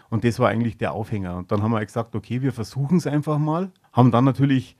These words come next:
schnell festgestellt, dass unsere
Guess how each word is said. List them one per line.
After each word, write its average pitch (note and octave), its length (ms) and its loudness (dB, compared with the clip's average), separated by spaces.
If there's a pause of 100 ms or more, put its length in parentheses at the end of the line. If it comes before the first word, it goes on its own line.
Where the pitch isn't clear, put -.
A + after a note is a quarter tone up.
schnell C3+ 300 2
festgestellt, C3+ 800 -2
dass B2 280 2
unsere A2 800 -2